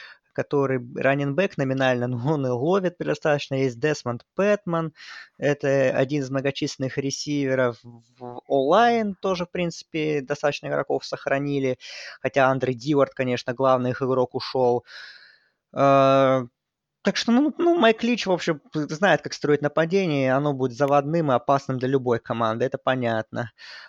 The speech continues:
По защите тоже тут, тут побольше перестройка, но, э, есть, опять же, з-, за каких игроков зацепиться. Главный игрок, это, конечно, Джеллен Томпсон, один из лучших игроков секондари в конференции, и, э,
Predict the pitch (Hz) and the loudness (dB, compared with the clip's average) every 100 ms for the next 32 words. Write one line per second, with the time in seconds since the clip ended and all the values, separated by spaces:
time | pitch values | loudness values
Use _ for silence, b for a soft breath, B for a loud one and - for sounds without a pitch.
0 | _ 165 147 165 160 - 240 240 190 185 | _ -2 4 4 2 0 -2 2 4 6
1 | 170 - 180 147 123 120 117 - - 135 | 4 4 2 4 4 2 0 -6 -4 -4
2 | - 127 _ _ 185 151 170 151 254 - | -6 -16 _ _ -2 2 2 4 0 0
3 | - 240 208 - 208 208 202 190 175 165 | -2 2 2 0 2 2 2 2 2 2
4 | 175 175 - _ _ _ _ _ _ _ | 2 0 -6 _ _ _ _ _ _ _
5 | _ 139 135 131 127 127 165 139 135 131 | _ -2 0 0 0 2 2 2 2 0
6 | 127 127 117 - - 135 135 - 143 - | 0 -4 -6 -18 -12 -2 -2 -2 -6 -2
7 | 131 139 123 131 - - 226 147 143 135 | -2 -2 -4 -6 -6 -6 -2 0 2 2
8 | 123 123 - 123 123 123 127 123 131 - | 0 -2 -2 -4 -4 -2 -2 0 -2 -2
9 | - 220 - 220 190 B B B B - | -2 -2 -4 -6 -6 B B B B -6
10 | 127 127 135 123 - 123 127 - 139 131 | -4 -4 -6 -6 -4 -4 -4 -2 -2 0
11 | 127 120 - - 120 151 160 285 269 - | -2 -2 -4 -8 -8 -6 -4 -4 -6 -2
12 | 190 175 - 160 175 175 B B B B | -2 -2 -2 0 0 -2 B B B B
13 | B B B _ - 139 143 143 139 | B B B _ 0 4 4 4 2